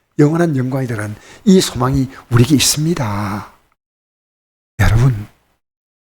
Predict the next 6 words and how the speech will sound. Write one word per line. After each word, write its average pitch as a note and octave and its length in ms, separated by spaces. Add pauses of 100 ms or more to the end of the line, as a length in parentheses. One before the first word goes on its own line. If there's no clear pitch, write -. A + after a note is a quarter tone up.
(560)
우리는요, C3 380
썩어짐의 D3+ 600
종로라며 C3+ 500
살면 A2 320
안 F2 100
됩니다. G#2+ 500